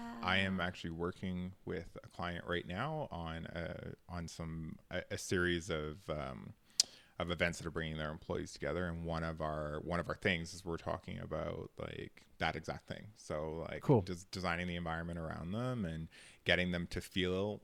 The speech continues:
Speaker 1: feel their best while they're on video calls and getting them set up properly and a little bit of an internal design challenge for them. And, uh, and yeah, 'cause I actually think that that is,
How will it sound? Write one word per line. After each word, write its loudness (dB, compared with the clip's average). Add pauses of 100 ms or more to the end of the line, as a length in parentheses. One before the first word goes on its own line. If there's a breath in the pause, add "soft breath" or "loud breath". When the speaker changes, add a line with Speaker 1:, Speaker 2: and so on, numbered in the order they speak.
(120)
Speaker 1:
feel 6
their 6
best 2
while 2
they're 0
on -2
video 6
calls 0
and -4
getting -2
them -6
set -8
up -8
properly -2
and -6 (380 soft breath)
a -4
little -2
bit -4
of -4
an -6 (240)
internal 2
design 0
challenge 2
for 2
them. 2
And, -4
uh, -6
and 4
yeah, 8
'cause -10
I 2
actually -2
think -6
that -6
that -4
is, -6